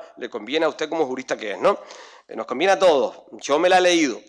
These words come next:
S-, mire usted, le invi-, yo le invito a leer esa sentencia y verá cómo en la primera parte del procedimiento judicial no estaba personado el Ayuntamiento de Tía. Porque ¿sabe usted qué ocurrió? Que cuando el Jurado Provincial de Expropiación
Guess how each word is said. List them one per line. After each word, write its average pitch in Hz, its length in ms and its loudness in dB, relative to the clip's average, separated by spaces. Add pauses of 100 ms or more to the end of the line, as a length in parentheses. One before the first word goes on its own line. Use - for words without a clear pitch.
(480)
S-, - 320 -8
mire 220 200 0
usted, 135 220 -2
le 151 80 0
invi-, 185 140 -4
yo 262 100 4
le 302 60 2
invito 254 220 2
a - 20 4
leer 247 140 6
esa 240 120 0
sentencia 147 560 0
y 160 100 -2
verá 220 280 2
cómo 180 540 0 (1200)
en 190 500 6
la 185 160 6
primera 226 380 4
parte 254 280 4
del 208 120 2
procedimiento 185 720 0
judicial 214 680 2 (440)
no 160 160 2
estaba 233 340 4
personado 196 440 2
el 208 40 6
Ayuntamiento 180 580 0
de 180 120 -2
Tía. 165 320 -2 (240)
Porque 139 240 -6
¿sabe 220 160 0
usted 247 180 -2
qué 240 80 4
ocurrió? 233 420 2 (220)
Que 156 140 -4
cuando 147 480 4
el 139 120 2
Jurado 160 360 2
Provincial 226 400 0
de 226 60 -2
Expropiación 196 640 -2